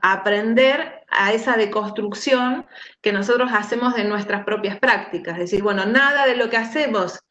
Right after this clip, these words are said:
eh, si no es exitoso, es bueno para nuestra experiencia. O sea, muy por el contrario, digamos, me parece que en, en la charla tuya, digamos, quedó como planteado esto, ¿no es cierto?, de la necesidad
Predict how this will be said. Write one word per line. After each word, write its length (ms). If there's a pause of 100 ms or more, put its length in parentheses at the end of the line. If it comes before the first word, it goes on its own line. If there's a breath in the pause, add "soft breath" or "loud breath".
(320 loud breath)
eh, 460
si 140
no 100
es 120
exitoso, 1000
es 180
bueno 480
para 220
nuestra 320
experiencia. 720
O 40
sea, 200
muy 240
por 140
el 100
contrario, 500
digamos, 340
me 100
parece 340
que 220 (360 loud breath)
en, 540
en 80
la 160
charla 380
tuya, 220
digamos, 300
quedó 280
como 300
planteado 640
esto, 320
¿no 80
es 80
cierto?, 260
de 120
la 140
necesidad 760